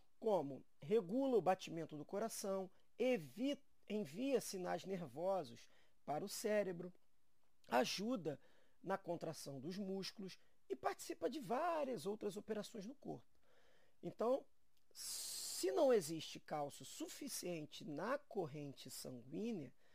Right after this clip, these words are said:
para a realização de todas essas tarefas que eu falei pra vocês, é, o corpo vai recorrer a quem? Aos ossos. Né?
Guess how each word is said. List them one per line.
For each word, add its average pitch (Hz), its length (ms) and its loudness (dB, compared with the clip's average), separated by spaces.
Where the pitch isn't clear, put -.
para 170 220 2
a - 20 0
realização 202 720 6
de 139 100 -10
todas 165 540 0
essas 160 260 -6
tarefas 143 460 -8
que - 80 -16
eu - 20 -8
falei 135 220 -8
pra - 120 -14
vocês, 160 560 -8
é, 165 400 2
o 262 120 2
corpo 240 560 6
vai - 180 10
recorrer 247 520 10
a 269 40 4
quem? 139 300 -2
Aos 254 240 2
ossos. 196 520 -4
Né? 165 180 0